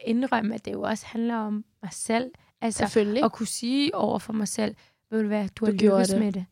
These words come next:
Speaker 1: Altså,
Speaker 2: Ja.
Speaker 1: og jeg tror på, jeg, hvis jeg skal være helt ærlig, det er ikke, fordi jeg skal være rapkæftet eller noget.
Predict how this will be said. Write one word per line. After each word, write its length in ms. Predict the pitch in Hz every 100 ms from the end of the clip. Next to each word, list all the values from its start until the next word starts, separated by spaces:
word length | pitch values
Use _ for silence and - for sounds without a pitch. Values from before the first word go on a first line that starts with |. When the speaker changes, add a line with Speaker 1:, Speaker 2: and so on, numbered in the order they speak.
| _
Speaker 1:
Altså, 200 | 220 196
Speaker 2:
Ja. 140 | 190 180 _ - -
Speaker 1:
og 80 | 247
jeg 140 | 262
tror 220 | - 320
på, 380 | 311 262 214 - -
jeg, 100 | 247 - -
hvis 160 | 240 247
jeg 100 | 254
skal 120 | 247
være 80 | 233
helt 200 | 262 262
ærlig, 260 | 233 220 208
det 60 |
er 20 |
ikke, 100 | 240
fordi 120 | - 254
jeg 120 | 233
skal 140 | -
være 340 | - 180 - 208 208
rapkæftet 520 | 233 - 240 - 214
eller 140 | 196
noget. 240 | 185 190